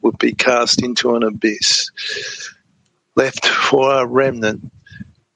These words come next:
plunged in a terrible dark age,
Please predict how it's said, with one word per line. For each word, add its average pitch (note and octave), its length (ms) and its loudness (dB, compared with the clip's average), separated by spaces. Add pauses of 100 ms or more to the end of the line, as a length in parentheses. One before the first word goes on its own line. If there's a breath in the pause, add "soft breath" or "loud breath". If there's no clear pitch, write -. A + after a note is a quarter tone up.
(120)
plunged C3+ 480 2
in C3 100 4
a C3 100 2
terrible C3 520 2
dark A#2+ 380 2
age, G#2+ 560 0